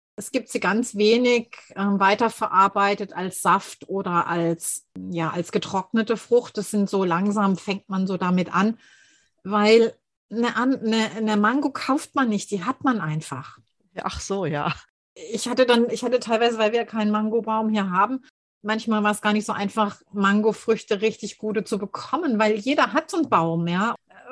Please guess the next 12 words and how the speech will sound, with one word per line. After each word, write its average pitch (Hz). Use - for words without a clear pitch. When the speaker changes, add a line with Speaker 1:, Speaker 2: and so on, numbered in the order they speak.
Speaker 1:
Von 220
daher 220
machen 220
sich 226
die 240
Leute 214
gar 202
keinen, 220
äh, 202
großen 190
Gedanken 233
darüber. 185